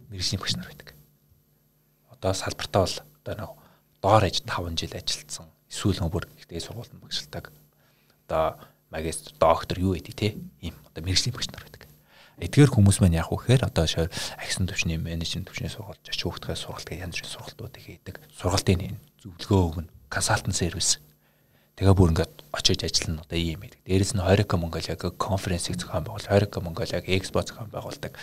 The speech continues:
Зочлог үйлс салбарын цорын ганц сэтгүүл буюу Хорика сэтгүүлийг гаргадаг. Сонин бас зочлог үйлс салбарын ганц, цорын ганц сонингийн гаргана. А, Welcome to Mongolia гэдэг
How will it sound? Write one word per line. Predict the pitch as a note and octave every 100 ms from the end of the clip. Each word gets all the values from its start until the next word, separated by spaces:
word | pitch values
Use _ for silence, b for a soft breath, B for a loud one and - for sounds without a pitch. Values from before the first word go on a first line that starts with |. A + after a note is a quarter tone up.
| B B B
Зочлог | A2 - - G#2
үйлс | - -
салбарын | - - F2+
цорын | - A2 G2+
ганц | G2 -
сэтгүүл | - E2+ -
буюу | E2+ E2 B B
Хорика | - G#2 G2+ -
сэтгүүлийг | - - - -
гаргадаг. | - - - - - B B B B
Сонин | - - F#2+ G#2
бас | F#2 - - - - -
зочлог | - F#2+ F#2
үйлс | -
салбарын | - F2 G2+ F2 -
ганц, | - -
цорын | - E3
ганц | - -
сонингийн | E3+ E2+ F2+ E2+
гаргана. | - E2 E2+ E2+ - b b b b b B B B -
А, | D#2
Welcome | E2 G2+ G2 G2
to | G2
Mongolia | E2+ E2 F2 - E2
гэдэг | D#2+